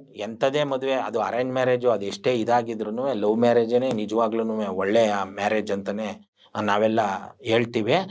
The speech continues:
ಆದ್ರೆ ಹೈಲೈಟ್ ಮಾಡೋದು ಯಾವ್ದು, ಯಾವ್ದಾದ್ರುವೆ ಮದುವೆ ಕಿತ್ತೋಗಿರೋದೋ ಇಲ್ಲ ಡೈವರ್ಸ್ ಕೇಸ್‌ಗಳೋ, ಆಮೇಲೆ ನೆಗೆಟಿವ್ ವಿಚಾರನ ಲವ್ ಮ್ಯಾರೇಜ್ಗಳಲ್ಲಿ ಹೈಲೈಟ್ ಮಾಡಿದಷ್ಟು ಅರೇಂಜ್ ಮ್ಯಾರೇಜಲ್ಲಿ ಮಾಡಲ್ಲ. ಆದ್ರೆ ನೀವು ಸ್ಟ್ಯಾಟಿಸ್ಟಿಕ್ಸ್‌ನ ತೆಗೆದು ನೋಡಿ,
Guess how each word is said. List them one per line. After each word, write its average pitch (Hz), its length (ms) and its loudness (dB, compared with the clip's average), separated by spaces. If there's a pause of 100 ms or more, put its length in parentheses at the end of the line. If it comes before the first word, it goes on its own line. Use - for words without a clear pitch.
(120)
ಆದ್ರೆ 156 560 2
ಹೈಲೈಟ್ 196 380 4
ಮಾಡೋದು 165 400 2
ಯಾವ್ದು, 135 720 2
ಯಾವ್ದಾದ್ರುವೆ 151 580 2
ಮದುವೆ 135 300 0
ಕಿತ್ತೋಗಿರೋದೋ 139 680 -2
ಇಲ್ಲ 131 160 0
ಡೈವರ್ಸ್ 135 460 0
ಕೇಸ್‌ಗಳೋ, 127 680 -2 (220)
ಆಮೇಲೆ 127 300 4
ನೆಗೆಟಿವ್ 139 440 2
ವಿಚಾರನ 135 400 0 (100)
ಲವ್ 131 240 4
ಮ್ಯಾರೇಜ್ಗಳಲ್ಲಿ 139 680 0
ಹೈಲೈಟ್ 135 320 0
ಮಾಡಿದಷ್ಟು 120 460 -2
ಅರೇಂಜ್ 127 320 0
ಮ್ಯಾರೇಜಲ್ಲಿ 120 420 0
ಮಾಡಲ್ಲ. 101 320 -2 (420)
ಆದ್ರೆ 120 220 0
ನೀವು 117 140 -2
ಸ್ಟ್ಯಾಟಿಸ್ಟಿಕ್ಸ್‌ನ 160 920 0
ತೆಗೆದು 135 340 0
ನೋಡಿ, 135 300 0